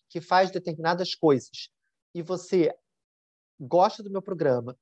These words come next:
e constrói um outro código-fonte para fazer as mesmas coisas, não há violação de direito autoral. Haverá violação se você copiar meu código-fonte,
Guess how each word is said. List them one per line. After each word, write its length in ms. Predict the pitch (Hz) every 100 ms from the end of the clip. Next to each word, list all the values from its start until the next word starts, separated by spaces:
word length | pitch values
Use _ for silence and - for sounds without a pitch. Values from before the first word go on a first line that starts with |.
| -
e 80 | 175
constrói 420 | 180 180 - 185
um 100 | 180
outro 400 | 185 233 302 277
código-fonte 760 | 214 185 180 175 - 139 135 -
para 180 | 160
fazer 480 | 170 165 131 131 127 _ _ _
as 220 | 185 175 170
mesmas 520 | 180 220 240 165 -
coisas, 440 | 175 196 156 139
não 180 | 180 185
há 120 | 190
violação 460 | 196 185 175 - 170
de 120 | 165
direito 340 | 165 160 160
autoral. 480 | 165 160 175 117 110 _ _ _ _
Haverá 380 | 156 151 160 196
violação 360 | 214 156 - 214
se 140 | 190
você 140 | -
copiar 640 | 185 - 214 202 175 220 262
meu 120 | 269
código-fonte, 840 | - 202 190 - - 143 120 -